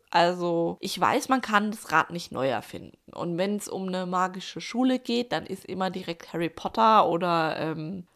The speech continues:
ich weiß nicht, äh, irgend halt so ein, so ein typisches Internat, äh, Ding zum Beispiel. Ich weiß nicht, wie heißen die? Die Mythos-Akademie oder so?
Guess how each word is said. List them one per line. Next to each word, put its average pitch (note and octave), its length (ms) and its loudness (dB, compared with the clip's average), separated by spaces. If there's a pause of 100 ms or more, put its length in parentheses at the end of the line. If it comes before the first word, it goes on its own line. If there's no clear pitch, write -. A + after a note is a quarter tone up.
(120)
ich - 180 -10
weiß F3+ 260 0
nicht, G3 420 -2 (340)
äh, D3+ 200 -4
irgend G#3 300 -2
halt F#3 220 0
so F3+ 140 -2
ein, F3 180 -4
so F3 140 -6
ein F3 100 -6
typisches G#3 480 -6
Internat, F#3+ 880 -4
äh, G3+ 280 -2
Ding G#3+ 560 -4
zum G3 180 -8
Beispiel. G3 600 -4 (100)
Ich F#3+ 100 -14
weiß G3+ 160 -8
nicht, G3 80 -10
wie A3 80 -4
heißen A#3 220 -4
die? G#3 80 -2
Die F#3 100 -4
Mythos-Akademie B3 1000 -4
oder C4+ 160 -2
so? C4 480 -2